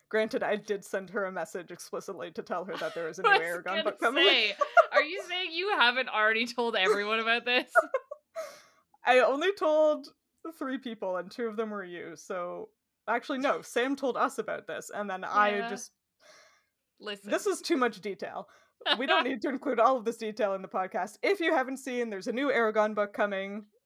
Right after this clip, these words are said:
Speaker 1: in November. There's also an Eragon illustrated edition coming in November, and unfortunately, I really want it.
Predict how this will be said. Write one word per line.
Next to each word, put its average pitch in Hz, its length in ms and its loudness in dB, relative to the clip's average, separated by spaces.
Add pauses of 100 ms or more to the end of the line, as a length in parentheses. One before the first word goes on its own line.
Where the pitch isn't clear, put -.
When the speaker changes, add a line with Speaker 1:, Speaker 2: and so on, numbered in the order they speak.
Speaker 1:
in 233 120 -2
November. 202 460 0
There's 220 220 0
also 277 400 2
an 269 80 0
Eragon 208 500 0
illustrated 226 580 -2
edition 277 440 -6
coming 269 260 -6
in 254 80 -4
November, 262 680 -4
and 196 180 -2
unfortunately, 226 760 -6
I 170 380 -2
really 165 280 -8
want 247 260 -6
it. - 160 -12